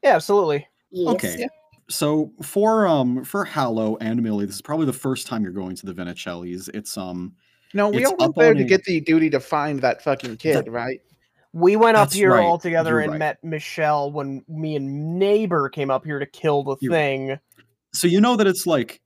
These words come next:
Speaker 3: a hill overlooking the entire town that, like, goes up and then is flat for the, um, for, like, the vineyard and the channels and all that.
Speaker 1: We've been there.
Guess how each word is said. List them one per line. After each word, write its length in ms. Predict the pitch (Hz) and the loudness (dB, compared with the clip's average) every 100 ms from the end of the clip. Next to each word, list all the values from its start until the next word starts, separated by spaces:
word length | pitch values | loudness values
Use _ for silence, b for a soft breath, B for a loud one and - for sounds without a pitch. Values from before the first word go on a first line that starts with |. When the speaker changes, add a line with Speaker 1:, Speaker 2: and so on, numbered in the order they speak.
| _ _ _ - | _ _ _ -2
Speaker 3:
a 100 | 127 | -2
hill 520 | 120 147 131 113 117 | 2 2 4 2 0
overlooking 560 | 131 113 110 104 117 104 | -2 0 0 -2 -2 -2
the 120 | 98 | -2
entire 400 | 95 - 113 98 | -6 -8 -6 -6
town 480 | - 110 101 90 90 | -6 -6 -4 -6 -8
that, 180 | 98 - | -10 -10
like, 280 | 95 85 - b b 127 | -12 -12 -18 b b -2
goes 260 | 131 135 135 | 2 4 2
up 180 | 143 113 | -2 -2
and 140 | 123 120 | -2 0
then 140 | 110 | 0
is 260 | 101 90 - - | 0 -4 -10 -12
flat 460 | - 117 92 - | -4 -2 -2 -6
for 300 | - 98 90 | -8 -8 -6
the, 260 | 87 90 85 | -6 -6 -6
um, 480 | 82 82 85 69 - | -8 -10 -10 -12 -10
for, 140 | 110 | -8
like, 200 | 92 87 | -8 -6
the 120 | 110 | -6
vineyard 500 | 101 101 90 87 85 | -2 -2 -2 -6 -8
and 100 | 87 | -10
the 40 | 82 | -10
channels 500 | - 90 - - - | -8 -8 -10 -14 -14
and 80 | - | -16
all 140 | - - | -16 -16
that. 280 | - - - - _ _ - | -18 -18 -18 -18 _ _ -10
Speaker 1:
We've 140 | 233 175 | -6 -2
been 160 | 117 | -2
there. 260 | 123 135 | -2 -4